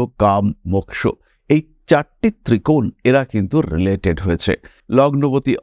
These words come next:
অষ্টমপতি শুক্র, তিনি অবস্থান করে রয়েছেন লগ্নে, ফলে এখানে মোক্ষ ত্রিকোণের সঙ্গে ধর্ম ত্রিকোণের সম্পর্ক সৃষ্টি হয়েছে। অন্যদিকে পঞ্চম ভাবে শনির অবস্থান, এদিকে তৃতীয়পতি ষষ্ঠপতি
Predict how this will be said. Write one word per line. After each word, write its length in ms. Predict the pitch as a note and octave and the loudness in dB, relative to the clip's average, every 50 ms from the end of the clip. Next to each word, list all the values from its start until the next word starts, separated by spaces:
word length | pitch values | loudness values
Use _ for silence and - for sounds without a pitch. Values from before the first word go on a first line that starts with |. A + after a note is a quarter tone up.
| - | -4
অষ্টমপতি 520 | G2 - - - G#2+ G#2 F#2 G#2 F#2 F#2+ G2+ | -6 -6 -2 -2 -2 0 0 -2 -2 -2 -4
শুক্র, 480 | - - - A2+ G#2 - B2+ C3 C3+ C3 | -4 -2 -4 -4 -2 0 0 0 0 0
তিনি 240 | - - G#2 G2 F2+ - | 0 -2 -2 -2 0 -2
অবস্থান 440 | - F#2 F#2+ G2+ G2 - - G2+ G2 F#2 | -2 -2 -2 -2 -6 -4 -4 -4 -4 -2
করে 200 | - F#2+ F#2+ F2+ | -2 -2 -2 0
রয়েছেন 360 | E2+ F2+ F2+ F2 - G#2+ F#2 F#2 | 0 -2 -2 -4 -4 -2 0 0
লগ্নে, 380 | F#2+ F#2+ G#2 A2 G#2+ A2 C#3 C#3 C3+ _ _ _ _ _ - | 2 2 0 0 -2 -2 -4 -4 -4 _ _ _ _ _ -2
ফলে 160 | - D#3 D#3 D3+ - - | 0 0 0 0 0 0
এখানে 340 | D3 C3 - - D#3+ D#3+ D#3 | -2 -2 -2 -2 -2 -2 -2
মোক্ষ 280 | C#3 B2+ B2+ B2+ - - - | 0 -2 -2 -4 -4 -6 -6
ত্রিকোণের 460 | C#3+ - A#2 G#2+ - G2+ F#2 G2+ G2 - - | -6 -4 -4 -4 -4 -2 -2 -2 -4 -2 -2
সঙ্গে 260 | A2 G#2+ G#2+ G#2+ A2 A2+ A2 | -2 0 0 0 0 0 0
ধর্ম 380 | G2+ - B2 B2+ C3+ C#3 C#3+ D3 C#3+ | 0 -2 0 0 0 2 2 -2 -2
ত্রিকোণের 460 | - - G#2+ F2 - F#2+ F2 F2+ - - | -2 -4 -6 -4 -2 -2 -2 -2 -2 -2
সম্পর্ক 380 | G#2 G2 F#2 E2 G2 F#2+ F2+ - G2 | -2 -2 -2 -2 -4 -4 -4 -4 -6
সৃষ্টি 400 | F2+ - - G2 G2 - - B2 B2 | -6 -4 -4 -4 -4 -2 -2 -2 0
হয়েছে। 300 | B2 B2+ B2 - - C#3+ C#3 _ _ _ _ _ - | 2 0 0 0 -2 -4 -4 _ _ _ _ _ -2
অন্যদিকে 540 | - B2+ C#3+ D#3+ E3+ F3+ E3+ D#3+ D#3+ - E3+ D#3+ | 0 0 2 2 2 2 2 0 0 0 0 -2
পঞ্চম 520 | - - B2 A#2 A2+ A2 - - C3+ B2 A2+ | 0 2 0 2 0 -2 -2 0 0 0 0
ভাবে 300 | G2+ - A2 F#2+ F#2 G#2+ G2+ | -2 -2 -2 0 0 0 0
শনির 400 | - - - F2 E2+ F2 F2 - - | 0 -2 -2 0 2 2 0 0 -2
অবস্থান, 600 | - F2 G2 G2+ A2 A#2+ - - - D#3+ A2 - - - _ _ _ _ _ - | -2 0 0 0 0 -2 -2 -2 -2 -2 -2 -2 -4 -12 _ _ _ _ _ 0
এদিকে 340 | - D#3 D#3+ E3+ G3 E3+ F#3+ F#3 _ _ - | 0 0 2 2 0 0 -2 -4 _ _ 0
তৃতীয়পতি 640 | D#3+ D#3+ E3+ - - G3+ G#3+ G#3+ G3+ A3 G#3 - G#3 F3+ - | 0 0 0 0 0 2 2 2 2 0 -2 -2 -2 -4 -2
ষষ্ঠপতি 640 | C3+ A#2+ G#2+ - - - A#2+ G2 A2 A#2 - C3 | -4 -4 -4 -4 -4 -2 -2 -2 -2 -2 0 0